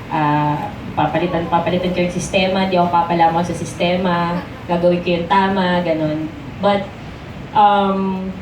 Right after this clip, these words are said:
we find that college grads, uh, fresh grads become disillusioned when they face the real world. So, yun yung tinatakil nung movie. They are in that period of their lives na bumabalik-balik sila sa time na when they were in college.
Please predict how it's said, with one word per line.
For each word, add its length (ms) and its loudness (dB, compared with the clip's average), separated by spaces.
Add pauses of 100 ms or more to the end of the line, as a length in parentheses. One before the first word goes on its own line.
(200)
we 160 0
find 380 2
that 180 0 (160)
college 640 0
grads, 320 2
uh, 320 4
fresh 320 2
grads 640 0
become 540 2
disillusioned 800 2 (100)
when 240 4
they 380 4
face 240 0
the 100 2
real 240 4
world. 320 4 (540)
So, 320 4
yun 240 6
yung 160 6
tinatakil 580 4
nung 220 2
movie. 340 2 (220)
They 160 6
are 100 4
in 220 2
that 260 4 (460)
period 320 4
of 100 0
their 220 2
lives 560 -2 (320)
na 140 4
bumabalik-balik 800 4
sila 260 2
sa 240 0
time 380 2
na 200 4
when 140 6
they 160 6
were 80 6
in 140 2
college. 640 0